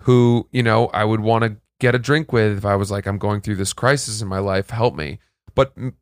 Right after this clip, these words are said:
maybe that friend's not somebody that I would wanna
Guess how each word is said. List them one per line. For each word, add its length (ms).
maybe 260
that 200
friend's 280
not 240
somebody 280
that 100
I 80
would 260
wanna 440